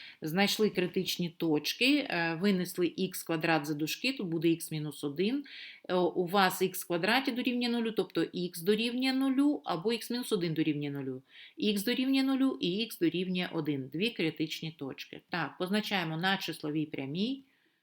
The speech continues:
Позначили, позначили. Е, інтервали нанесли, нанесли, підписали точечки нуль і один. Тепер з'ясовуємо знаки. Беремо, наприклад, десять. Давайте, ну, тут тисяча мінус сто. Буде додатнє число. Додатнє,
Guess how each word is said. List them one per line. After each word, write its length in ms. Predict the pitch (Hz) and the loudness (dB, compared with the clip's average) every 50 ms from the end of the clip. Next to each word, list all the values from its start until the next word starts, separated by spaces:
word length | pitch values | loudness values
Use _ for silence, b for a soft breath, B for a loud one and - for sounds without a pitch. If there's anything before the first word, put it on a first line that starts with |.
| B _ _ | B _ _
Позначили, 600 | 170 160 151 180 185 180 160 160 - 147 143 139 | -6 -4 -2 0 0 0 -2 -2 -6 -6 -6 -6
позначили. 760 | 135 - 143 143 - 185 214 247 269 269 - 262 254 262 269 269 B B B B B B B _ - | -6 -8 -12 -6 -2 0 0 0 0 0 -2 -2 0 -2 -2 -4 B B B B B B B _ -4
Е, 320 | 165 165 160 165 160 - - | -2 0 0 0 0 -2 -2
інтервали 600 | - 175 165 196 185 180 185 180 170 165 156 156 | -4 -2 0 0 0 2 2 2 2 2 2 0
нанесли, 540 | 156 156 156 160 180 214 240 - - 233 208 | 0 -2 -2 -2 -2 -2 -2 -2 -2 -2 0
нанесли, 600 | 175 170 165 160 165 156 151 - 156 151 151 151 _ | 0 -2 -2 -2 -2 -4 -4 -4 -4 -4 -4 -6 _
підписали 640 | _ 165 160 - - 156 156 - 165 151 147 151 139 - | _ -6 -6 -4 -6 -6 -4 -2 -2 -2 -2 -2 -6 -4
точечки 600 | - 185 220 233 - 262 - - - - - - - _ _ _ | -2 -2 -2 -2 -4 -6 -6 -6 -4 -4 -6 -6 -8 _ _ _
нуль 240 | 160 160 185 202 214 - | -4 -2 -2 -2 -2 -2
і 120 | - 160 | -2 -2
один. 280 | 156 156 139 139 135 135 B B B B | -2 0 -2 -4 -6 -8 B B B B
Тепер 260 | - 165 - 254 277 | -8 -2 0 0 0
з'ясовуємо 640 | 247 202 202 190 202 - 226 220 214 214 196 185 180 | 4 2 2 2 4 2 2 4 4 4 4 2 0
знаки. 380 | 165 - 147 135 120 - - 143 | -2 -2 -4 -4 -4 -4 -6 -6
Беремо, 440 | 143 156 170 185 202 233 277 320 294 | -4 -2 -2 0 0 0 2 2 2
наприклад, 560 | 220 170 160 - 196 196 - 180 170 147 135 | 2 0 0 -2 -4 -2 -2 -4 -4 0 4
десять. 440 | 165 160 151 135 - - - - - B B B B B B _ | 6 6 6 4 2 -4 -8 -10 -10 B B B B B B _
Давайте, 580 | - 165 170 165 156 147 135 135 - - - - b b b b b | -6 -4 0 0 0 0 0 -2 -6 -10 -10 -10 b b b b b
ну, 100 | 214 208 | -2 -2
тут 360 | 196 - _ - 190 175 - | -2 0 _ 2 2 2 4
тисяча 400 | - 285 302 302 277 269 - 196 | 6 6 6 6 4 0 2 0
мінус 280 | 185 190 190 180 170 - | 2 2 0 0 -2 -6
сто. 180 | - - 120 | -6 -8 -6
Буде 280 | - 175 240 294 285 269 | -4 0 0 2 4 4
додатнє 540 | 202 165 175 170 160 196 196 196 196 185 180 | 4 2 0 2 4 4 4 4 2 -4 -4
число. 500 | 180 - 175 160 - - 165 147 131 151 | -4 -4 -6 -6 -6 -6 -6 -4 -6 -6
Додатнє, 840 | 147 156 175 160 143 175 165 151 143 143 - - 190 208 247 285 285 | -4 -2 -2 -2 0 2 2 2 2 0 -2 -2 -2 0 0 -2 -4